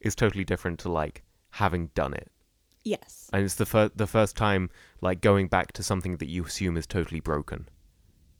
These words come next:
Speaker 1: There's no way you're gonna, like,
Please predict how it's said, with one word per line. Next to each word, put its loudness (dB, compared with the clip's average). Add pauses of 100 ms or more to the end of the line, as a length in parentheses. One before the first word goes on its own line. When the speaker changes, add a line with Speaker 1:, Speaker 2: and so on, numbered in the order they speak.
(840)
Speaker 1:
There's -2
no 4
way 4
you're 2
gonna, -2 (280)
like, -4